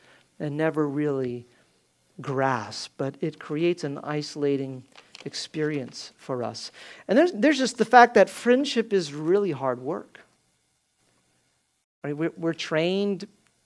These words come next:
by our culture that stuff should be easy, it should be instantly rewarding, and friendship is tough,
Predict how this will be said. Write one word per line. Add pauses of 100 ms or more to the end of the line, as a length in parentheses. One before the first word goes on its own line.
(220)
by
our
culture
that
stuff (480)
should
be
easy,
it
should
be
instantly
rewarding, (720)
and (640)
friendship
is
tough,